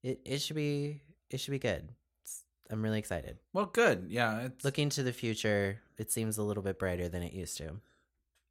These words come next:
Speaker 2: Oh.
Speaker 1: Thank you.
Speaker 2: Good one. You're
Speaker 1: See my
Speaker 2: such
Speaker 1: segue?
Speaker 2: a writer.
Speaker 1: <laughs>
Speaker 2: How was that a segue? What are we seg-, segueing
Speaker 1: Oh,
Speaker 2: to?
Speaker 1: not a segue. My little hint?
Speaker 2: N-,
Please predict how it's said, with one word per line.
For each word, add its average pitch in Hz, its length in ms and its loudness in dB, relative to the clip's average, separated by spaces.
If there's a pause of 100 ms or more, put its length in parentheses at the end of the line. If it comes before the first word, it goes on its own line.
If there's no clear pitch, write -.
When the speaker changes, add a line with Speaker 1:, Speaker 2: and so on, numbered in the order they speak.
(120)
Speaker 2:
Oh. 110 960 -2
Speaker 1:
Thank 104 220 -4
you. 98 180 -2 (300)
Speaker 2:
Good 123 420 2
one. 98 760 -2
You're 120 120 -10
Speaker 1:
See - 200 -2
my 110 160 4
Speaker 2:
such 107 240 6
Speaker 1:
segue? 113 260 6
Speaker 2:
a 131 140 8
writer. 90 800 0 (460)
Speaker 1:
<laughs> 110 420 -4
Speaker 2:
How 131 80 6
was 131 100 4
that 147 100 4
a 120 40 2
segue? 90 520 -2
What 92 140 -4
are 117 80 -2
we 117 80 -2
seg-, 123 320 -4
segueing 127 240 -2
Speaker 1:
Oh, 107 220 4
Speaker 2:
to? - 120 -8
Speaker 1:
not 110 260 0
a - 40 -8
segue. 98 340 -8 (180)
My 107 200 -4
little 104 240 2
hint? 110 340 0 (1500)
Speaker 2:
N-, 120 120 -8